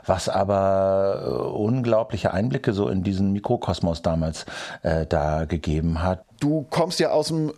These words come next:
Speaker 2: öffentlich-rechtlichen Rundfunk, der ist ja grundsätzlich erstmal gut bezahlt und da geht alles auf einer ganz geregelten Art und Weise, funktioniert das.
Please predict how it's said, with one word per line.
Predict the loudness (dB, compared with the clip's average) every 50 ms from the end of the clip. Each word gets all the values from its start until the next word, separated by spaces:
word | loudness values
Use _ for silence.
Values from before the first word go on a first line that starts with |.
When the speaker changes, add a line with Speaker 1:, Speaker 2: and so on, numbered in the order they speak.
| _
Speaker 2:
öffentlich-rechtlichen | 0 0 2 2 -2 -2 0 0 -2 -2 0 0 0 0 -2 -2 -2 -2 -2 0 0 -2
Rundfunk, | 0 2 2 2 2 2 2 0 -2 -2 0 2 2 2 2 0 -2 -6 -10 -14 -12 -6 0
der | 2 2 2
ist | 2 2
ja | 0 0
grundsätzlich | 2 2 0 2 2 0 0 0 0 -2 0 -2 -2 -4 -4
erstmal | -4 -4 0 0 0 0 0 -2 -4 _ _ _ _ -2
gut | -2 -2
bezahlt | -2 -4 -2 0 2 2 2 2 2 2 2 0 -2 -2
und | -4 -4 -4 -4 -4 -8 -10 -6 -2
da | -2 0
geht | 0 0 -2 0 0
alles | 2 2 0 0 0 2
auf | 2 2 2 0 -4 0
einer | 0 0 0
ganz | 2 2 0 2 0 -2 -2
geregelten | 0 2 2 2 2 2 0 0 -2 -2
Art | 0 2 0 2 0
und | 0 0 2
Weise, | 2 2 4 2 2 2 2 2 2 0 -4 -8 -10 -10 -6
funktioniert | -2 -2 -2 0 -2 -2 0 0 2 2 2 0 2 0 0
das. | -2 -2